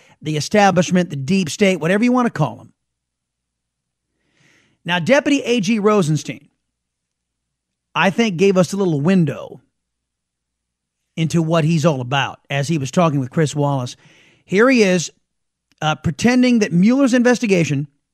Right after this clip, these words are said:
and what, and what comes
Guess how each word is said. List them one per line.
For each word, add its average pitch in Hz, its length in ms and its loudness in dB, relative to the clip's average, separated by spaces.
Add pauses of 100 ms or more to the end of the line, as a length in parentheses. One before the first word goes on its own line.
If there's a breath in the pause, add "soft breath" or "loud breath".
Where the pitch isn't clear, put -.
(1160)
and 151 160 -2
what, 202 200 0 (220)
and 180 160 2
what - 320 0
comes 208 320 2